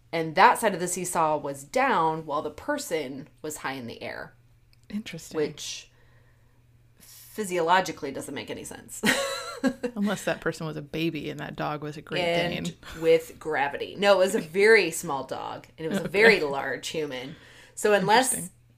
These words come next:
Speaker 1: they had pushed up off the ground and the upward trajectory, then, um, gravity-wise, it doesn't make sense. So.
Speaker 2: Got it. All right, so we're in the main part of the episode at the cafe,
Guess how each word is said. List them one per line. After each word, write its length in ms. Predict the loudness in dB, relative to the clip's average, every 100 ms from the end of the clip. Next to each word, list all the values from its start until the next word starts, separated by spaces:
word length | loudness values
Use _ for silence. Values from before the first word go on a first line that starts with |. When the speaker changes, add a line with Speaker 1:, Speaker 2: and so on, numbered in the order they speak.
| _
Speaker 1:
they 240 | 2 4 6
had 180 | 2
pushed 300 | 2 0 4
up 140 | 4 8
off 200 | 6 6
the 80 | -2
ground 520 | 4 4 4 2 0
and 120 | -4
the 120 | 0 0
upward 400 | 0 -4 -4 -6
trajectory, 840 | -6 -2 -2 -4 -6 -4 -6 -10
then, 640 | -14 -6 -4 -2 -4 -8 -14 -20 _ -14
um, 420 | -12 -12 -16 -18 -20 _ -20 _ _ _ _ _ _ _ _ _ -20 -20 _ _ _ _ _
gravity-wise, 760 | -2 8 8 8 -2 -4 -6 -6
it 60 |
doesn't 200 | -8 -8
make 160 | -12 -12
sense. 300 | -14 -14 -18
So. 260 | -8 -8 -8 _ -20 -20 -20 -20 -20 -20 -16
Speaker 2:
Got 200 | -12 -12
it. 160 | -14 -20 -20 _ _ -20 -20 -20 -20 -20 -20 -14 -2
All 60 |
right, 140 | -2 0
so 180 | 0 2
we're 120 | 2
in 480 | 0 0 0 -2 -4 -10 -8
the 80 | -4
main 160 | -4
part 100 | -4
of 40 | -6
the 40 |
episode 400 | -8 -4 -4 -4 -6
at 180 | -10 -10
the 60 |
cafe, 720 | -10 -10 -4 -2 0 -2 -4